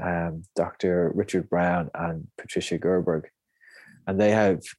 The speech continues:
developed it into, uh, a very simple, um,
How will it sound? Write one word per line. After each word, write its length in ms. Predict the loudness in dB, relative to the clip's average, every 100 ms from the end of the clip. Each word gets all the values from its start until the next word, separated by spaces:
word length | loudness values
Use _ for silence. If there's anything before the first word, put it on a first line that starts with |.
| -6
developed 540 | -2 2 4 2 2
it 100 | -2
into, 500 | -2 -4 0 2 2 0
uh, 260 | -2 -2 -2
a 80 | -4
very 340 | 0 2 2
simple, 800 | 0 0 0 0 0 2 2 0 _ _ _ _ _ -6
um, 320 | -4 -2 -4